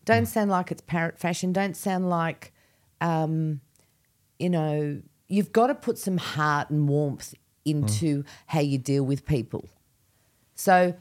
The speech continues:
Speaker 1: maybe walk out the door and say, "Well, I'm not gonna get a listing or I'm not gonna do this." Walk and say, Well, I'm gonna meet ten people today, or I'm gonna talk to ten people today and see what I can find out about them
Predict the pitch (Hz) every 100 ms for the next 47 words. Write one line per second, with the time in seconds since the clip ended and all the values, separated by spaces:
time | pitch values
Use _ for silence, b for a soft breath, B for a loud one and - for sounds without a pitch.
0 | - 240 311 311 240 220 208 202 175 -
1 | 160 180 175 175 180 170 165 160 165 -
2 | 170 156 156 147 156 - 160 156 143 151
3 | - 156 143 156 156 160 147 208 214 214
4 | 202 190 175 170 165 B B - 208 262
5 | 240 190 175 165 - _ _ _ _ -
6 | 180 170 165 156 170 170 165 156 156 151
7 | 160 175 165 147 - 104 - 175 156 156
8 | 143 151 156 151 135 139 165 B B B
9 | _ 165 160 156 151 _ _ _ _ _
10 | _ _ _ _ _ _ _ _ _ _
11 | - - - 247 285 262 269 214 190 185
12 | - 185 175 - 180 180 180 160 156 156
13 | 143 147 143 - 110 110